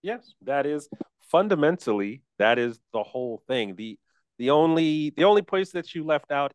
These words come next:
is the, the initial piece, because as far as intellectual property and copyright law goes, in general, if you create something,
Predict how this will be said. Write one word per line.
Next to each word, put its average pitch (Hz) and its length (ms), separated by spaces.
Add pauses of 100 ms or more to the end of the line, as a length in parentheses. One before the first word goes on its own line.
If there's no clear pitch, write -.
is 135 320
the, 131 340 (720)
the 131 120
initial 143 340
piece, - 440 (160)
because 123 400 (120)
as 131 200
far 156 280
as 131 240
intellectual 139 500
property 123 400
and 104 100
copyright 113 460
law 104 180 (100)
goes, 101 580 (380)
in 160 220
general, 127 560
if 160 220
you 156 120
create 175 440
something, 113 500